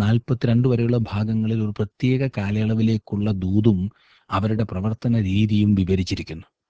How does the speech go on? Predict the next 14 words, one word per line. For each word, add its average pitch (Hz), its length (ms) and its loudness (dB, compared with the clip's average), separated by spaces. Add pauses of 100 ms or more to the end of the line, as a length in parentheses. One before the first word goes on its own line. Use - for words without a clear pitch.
(680)
പതിനാറ് 107 400 4
മുതൽ 104 160 0 (100)
പത്തൊൻപത് 107 420 0
വരെയുള്ള 101 320 -2
വാക്യങ്ങളിൽ 101 480 -2
അപ്പോസ്തലന്മാരുടെ 104 760 -2 (180)
പേരുകളുടെ 104 600 -2
പട്ടികയാണ് 92 540 -6
കാണുന്നത്. 87 380 -10 (1000)
പന്ത്രണ്ട് 113 500 2
പേരുടെ 104 360 0 (100)
പേരുകൾ 101 360 -2 (100)
പ്രസ്താവിക്കുവാൻ 107 840 0 (640)
ഞാൻ 107 140 2